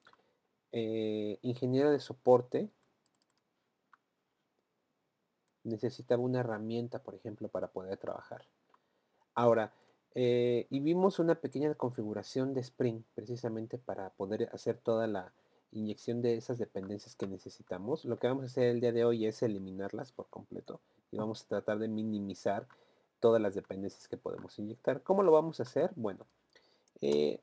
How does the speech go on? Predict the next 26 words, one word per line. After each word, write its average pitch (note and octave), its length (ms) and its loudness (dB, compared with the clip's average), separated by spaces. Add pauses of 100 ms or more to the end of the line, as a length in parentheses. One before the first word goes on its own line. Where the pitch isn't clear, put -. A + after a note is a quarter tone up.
otra G#3+ 260 4
manera F3+ 340 6
de D#3+ 100 6
configurar C3+ 440 4
Spring D3 340 -2
es C3+ 120 -4
a D3 60 -4
través A#2 280 4
de C3 60 4
anotaciones. G2+ 720 -4
Entonces, - 360 -10
por - 180 -4
ejemplo, G#2+ 540 -8 (840)
vamos B2 300 0
a A2+ 220 6 (100)
poner A#2 340 2 (600)
que A2+ 140 0
la A2 160 -2
clase A2+ 320 -2
ingeniero B2 560 -2
es B2+ 120 -8
un B2+ 120 -6
componente G#2+ 720 -2
de G2+ 80 -4
nuestra F#2+ 340 -10
aplicación - 640 -16